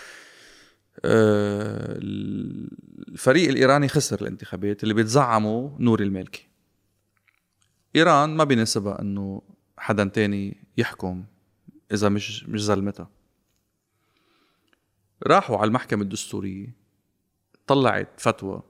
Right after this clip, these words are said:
يعني، ذي جريساتي أوف عراق طلع فتوى إنه، آه، لا يا حبيبي، الكتلة الأكبر هي مش اللي ربحت،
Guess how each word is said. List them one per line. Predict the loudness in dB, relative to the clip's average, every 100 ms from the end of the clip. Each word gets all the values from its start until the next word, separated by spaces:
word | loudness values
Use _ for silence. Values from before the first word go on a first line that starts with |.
| _ _ _ _ _ _ _ -14
يعني، | -8 -6 -2
ذي | 0
جريساتي | 0 4 4 4 2 2
أوف | -2 -2
عراق | -2 -2 -2 -4 -8 _ 0
طلع | 2 2 0
فتوى | -4 -8 -8 -12 -18 _ _ -20 -20 -20 -20 -10 2
إنه، | 4 6 6 4 0 -6 _ _ _ _ _ _ _
آه، | 2 4 4
لا | 2 -2
يا | -2 -8
حبيبي، | -8 -6 -6 -6 -10
الكتلة | -10 -6 -8 -2 -4
الأكبر | -2 -4 0 0 0
هي | -2 -4
مش | -2 -2
اللي | -2 0 -2
ربحت، | -2 -6 -12